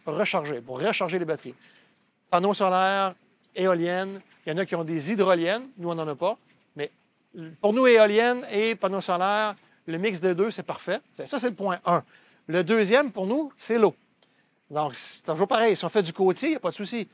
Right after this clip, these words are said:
Mais en hauturier, ça prend de l'eau. Donc, pour nous, un dessalinisateur, ça nous paraissait tout à fait essentiel parce qu'on veut être capable d'avoir, d'avoir de l'eau, puis, euh, je ne veux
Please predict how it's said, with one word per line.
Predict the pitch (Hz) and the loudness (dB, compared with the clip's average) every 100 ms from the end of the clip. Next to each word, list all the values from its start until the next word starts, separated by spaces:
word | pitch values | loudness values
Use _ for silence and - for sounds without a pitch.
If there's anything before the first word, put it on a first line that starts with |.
| _ _ | _ _
Mais | 156 | -2
en | 156 165 | 2 4
hauturier, | 175 - 170 180 254 269 175 - | 2 -2 -6 -2 -2 -2 -6 -8
ça | 160 | -6
prend | 196 214 | 0 0
de | |
l'eau. | 185 120 _ - _ - | 0 -2 _ -20 _ -10
Donc, | 156 147 | -8 -6
pour | 165 185 | -4 -2
nous, | 233 247 | 2 2
un | 185 | 4
dessalinisateur, | 190 196 180 175 160 156 185 214 208 | 2 0 -2 -2 -2 -2 0 0 -2
ça | 165 | -6
nous | 165 | -4
paraissait | 165 156 147 190 | -4 -4 -6 -8
tout | - | -8
à | |
fait | 160 170 | -6 -6
essentiel | 156 156 139 175 214 - _ _ _ | -6 -8 -6 -6 -6 -10 _ _ _
parce | 160 - | -12 -6
qu'on | 175 165 | -2 -2
veut | 151 | -2
être | 151 | -4
capable | - 185 165 | 0 0 2
d'avoir, | 147 143 | -2 -2
d'avoir | 135 143 151 | -4 -2 0
de | 147 | 0
l'eau, | 147 170 185 | 2 2 0
puis, | - 143 135 | -6 -10 -6
euh, | 127 123 120 | -6 -6 -8
je | |
ne | |
veux | 123 | -12